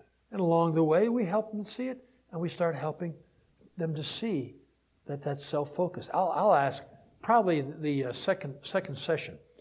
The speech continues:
I'll just, someone comes back in and say, "So how was your week?" "Oh, I was doing good till Monday, and then, oh, it just broke loose, and I just,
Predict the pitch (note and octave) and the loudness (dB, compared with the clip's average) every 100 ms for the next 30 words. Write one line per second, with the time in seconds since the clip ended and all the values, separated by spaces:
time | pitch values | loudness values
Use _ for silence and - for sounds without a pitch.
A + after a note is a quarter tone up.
0 | _ _ - D#3+ C#3+ B2 - - - - | _ _ -4 -2 0 -2 -2 -8 -10 -6
1 | C#3+ C3+ - B2 C#3 B2 - C3+ A#2+ G2 | -4 -4 -6 -8 -6 -6 -8 -12 -12 -14
2 | - A#2+ G2+ _ _ - A#2 F3 G#3 E3 | -14 -14 -18 _ _ -14 -6 -2 0 -2
3 | D#3+ C#3+ F#2+ - _ _ _ _ _ _ | -4 -4 -6 -12 _ _ _ _ _ _
4 | _ _ _ F3 E3+ C3+ A#2 A2+ E3+ D#3 | _ _ _ -2 0 0 -2 -4 -2 -2
5 | C#3 D3 C#3+ D3+ B2 B2 A#2 G2 F#2 B2+ | 0 -2 -2 -8 -8 -10 -12 -14 -16 -18
6 | B2 - E3 D3+ C3 A2+ - - - B2+ | -16 -8 -2 0 -2 -6 -12 -18 -12 -10
7 | A#2 A#2+ G2 - A#2+ A2+ G#2+ - | -10 -12 -12 -12 -12 -12 -12 -14